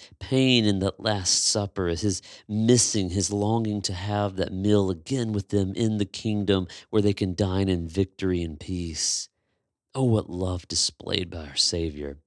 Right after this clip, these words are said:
And that is the love he had for his disciples. And that is the love that he had for you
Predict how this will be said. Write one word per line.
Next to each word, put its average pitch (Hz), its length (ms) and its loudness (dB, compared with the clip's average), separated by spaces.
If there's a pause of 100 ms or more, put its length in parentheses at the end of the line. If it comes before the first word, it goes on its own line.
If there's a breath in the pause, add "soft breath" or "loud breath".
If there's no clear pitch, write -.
(380 loud breath)
And 104 140 -8
that 113 140 2
is 107 100 4
the 104 100 4
love 90 280 2
he 95 80 -2
had 87 280 -2
for - 160 -8
his 80 140 -6
disciples. 85 800 -4 (200 loud breath)
And 110 140 4
that 107 140 8
is 87 120 2
the 90 100 0
love 85 340 0
that 87 120 0
he 82 100 0
had 85 420 -4
for 87 100 -4
you 90 540 0